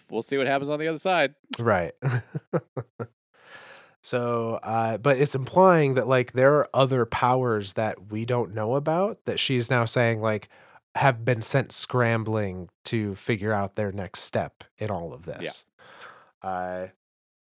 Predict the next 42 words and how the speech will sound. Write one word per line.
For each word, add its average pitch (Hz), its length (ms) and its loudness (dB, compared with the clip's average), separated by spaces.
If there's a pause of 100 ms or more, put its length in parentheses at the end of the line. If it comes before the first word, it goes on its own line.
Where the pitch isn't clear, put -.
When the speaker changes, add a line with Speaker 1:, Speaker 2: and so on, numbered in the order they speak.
(100)
Speaker 2:
so 104 140 -8
that 127 240 2 (100)
there, 127 360 0
there 139 140 0
are 131 40 0
movers 165 420 4
and 147 140 -2
shakers 143 400 0
out 123 220 0
there. 113 360 0
I 123 120 6
would 123 160 2
assume 135 560 0
one 123 200 2
of 117 120 0
those 113 200 0
being 113 340 0
the 98 140 -4
Nine. 104 540 -2 (640)
Uh, 101 520 2
Speaker 1:
Oh, 98 100 -4
Speaker 2:
that 110 320 2
Speaker 1:
sure. - 200 -4 (360)
Speaker 2:
Have 131 120 2
a 120 60 0
very 143 320 4
vested 131 560 0
interest 127 640 0
in 127 160 -4
the 127 80 -2
Ahamkara 123 760 -2
being 143 340 -4
back 139 480 0
that 127 140 0
are 117 120 -2
now 113 500 -2
trying 104 320 -4
to 104 60 -12
figure 104 340 -6
out 98 160 -4
how 113 140 -4
to 104 80 -8